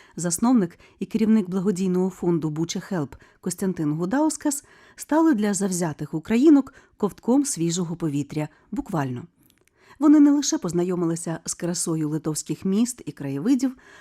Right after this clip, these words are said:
а й поспілкувалися з литовськими волонтерами, які ось вже третій рік поспіль,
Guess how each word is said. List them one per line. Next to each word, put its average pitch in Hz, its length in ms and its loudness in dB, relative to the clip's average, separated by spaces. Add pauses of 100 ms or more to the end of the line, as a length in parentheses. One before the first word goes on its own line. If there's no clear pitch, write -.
(120)
а 285 60 -2
й 311 40 -2
поспілкувалися 262 840 0
з 185 60 -4
литовськими 190 560 -2
волонтерами, 147 720 -2 (240)
які - 200 -4
ось 175 200 -2
вже 170 200 -2
третій 269 380 2
рік 277 180 0
поспіль, 147 360 -4